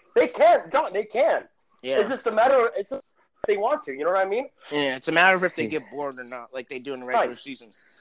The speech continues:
Speaker 1: Well, I agree.
Speaker 3: Okay,
Speaker 1: I
Speaker 3: one
Speaker 1: agree. I agree with, uh, with Paul. I think the only team that can challenge the Warriors is gonna be the Rockets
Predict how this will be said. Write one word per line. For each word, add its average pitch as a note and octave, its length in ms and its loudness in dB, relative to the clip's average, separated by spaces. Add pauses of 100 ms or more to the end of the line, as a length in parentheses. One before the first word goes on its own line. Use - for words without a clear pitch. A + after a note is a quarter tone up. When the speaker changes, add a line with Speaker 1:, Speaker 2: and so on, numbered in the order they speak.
(520)
Speaker 1:
Well, A#3+ 140 2
I A3+ 140 6
agree. C4 320 0
Speaker 3:
Okay, - 200 8
Speaker 1:
I - 40 0
Speaker 3:
one C3 160 4
Speaker 1:
agree. G#3+ 280 -2 (160)
I G#3+ 140 4
agree B3 440 -4
with, G#3+ 240 -4
uh, F#3+ 320 2 (540)
with G#3 160 -8
Paul. E4 200 2 (420)
I C4 120 8
think C4 200 -2
the G#3+ 160 -6
only A#3 220 0
team B3 240 -4
that G#3 160 0
can G#3 100 -14
challenge A3+ 300 0
the G3 80 -10
Warriors F#3 420 -4 (420)
is G3+ 140 0
gonna A3+ 160 2
be A3 100 -6
the G#3+ 80 0
Rockets B3+ 440 0